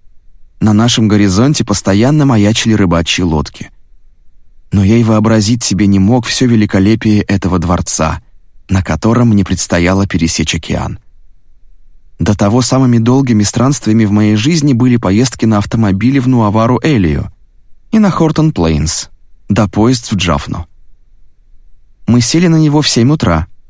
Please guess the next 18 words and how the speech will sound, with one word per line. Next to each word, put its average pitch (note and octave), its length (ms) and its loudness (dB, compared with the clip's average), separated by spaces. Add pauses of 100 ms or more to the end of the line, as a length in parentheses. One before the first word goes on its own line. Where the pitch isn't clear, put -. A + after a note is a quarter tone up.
(340)
а G#2 80 0
сошли - 340 0
в G2+ 60 -2
середине E2 440 0
дня. D2 320 -2 (920)
В G#2 80 0
это A#2 160 0
путешествие A2 720 -2
мы G#2 100 2
взяли C3 280 2
с A#2+ 60 -2
собой A2+ 240 0
бутерброды A2+ 600 0
с - 80 -4
яйцом, C3 580 -2 (280)
кунжутные C3 540 2
шарики, E2 640 -2 (460)
талагули, A#2+ 640 0